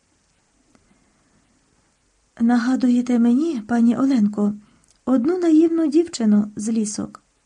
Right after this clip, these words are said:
Не можна так». Поклав руку їй на плече. «Не можна так упрощувати життєвих явищ».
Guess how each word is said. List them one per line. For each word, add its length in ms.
Не 120
можна 360
так». 280
Поклав 480
руку 500
їй 260
на 140
плече. 480
«Не 240
можна 440
так 420
упрощувати 1040
життєвих 840
явищ». 540